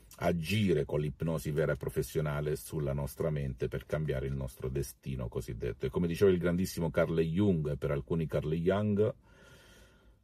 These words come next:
uno psicoterapeuta, psichiatra tedesco, ipnotista oltretutto, diceva: "Rendi cosciente l'inconscio, perché altrimenti sarà il tuo inconscio a guidare la tua vita e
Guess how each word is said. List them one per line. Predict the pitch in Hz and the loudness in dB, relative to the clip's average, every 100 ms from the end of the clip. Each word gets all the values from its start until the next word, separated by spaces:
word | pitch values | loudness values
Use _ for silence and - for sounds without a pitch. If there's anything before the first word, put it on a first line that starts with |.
| _ - | _ -8
uno | - 78 | -4 -2
psicoterapeuta, | - 78 80 76 76 73 82 80 71 | -4 0 2 4 2 6 6 6 2
psichiatra | - 76 - 78 82 71 69 | -2 -6 0 2 2 2 -2
tedesco, | 67 73 80 90 - - 101 98 - _ _ | -2 2 4 2 0 6 6 6 -6 _ _
ipnotista | 80 - 76 71 85 78 76 | -10 -6 -4 -2 -4 -2 -2
oltretutto, | 69 85 80 101 101 - | -2 -2 -2 0 -2 0
diceva: | 78 80 - 82 | 0 2 2 4
"Rendi | 82 110 104 | 6 4 4
cosciente | 95 92 - - 117 123 110 - 104 104 - | 4 2 2 2 4 4 2 6 8 8 4
l'inconscio, | 90 92 101 104 - 82 71 65 - 69 67 - - - _ _ _ _ _ _ - - | 0 4 6 4 4 0 0 -2 -6 -4 -4 -6 -12 -20 _ _ _ _ _ _ -20 0
perché | 98 87 113 | 0 4 4
altrimenti | 98 92 98 98 85 | 4 4 2 2 0
sarà | 78 90 | 2 4
il | 87 | 4
tuo | - | 2
inconscio | 90 90 - 98 85 76 | 2 2 4 4 4 0
a | |
guidare | 71 76 78 73 | 0 2 2 2
la | 73 | 0
tua | 69 | 0
vita | 69 85 98 | 0 0 2
e | 95 | 2